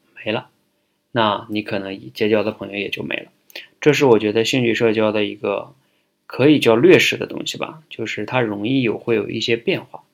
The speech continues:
当然，如果你能有一个兴趣，一生都保持这个兴趣，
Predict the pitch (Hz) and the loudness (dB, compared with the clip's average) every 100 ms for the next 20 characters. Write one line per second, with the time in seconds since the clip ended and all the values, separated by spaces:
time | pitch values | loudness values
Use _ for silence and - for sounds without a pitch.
0 | _ _ _ - 123 113 104 - - 123 | _ _ _ 2 6 6 4 -4 -2 4
1 | 135 135 107 110 120 95 101 110 110 135 | 6 6 6 4 4 4 0 -2 0 0
2 | 107 - 139 131 - 135 123 110 104 87 | 0 -2 2 4 4 4 6 4 4 0
3 | - 104 104 101 - 107 - - | -2 -4 -2 -2 -2 -2 -4 -10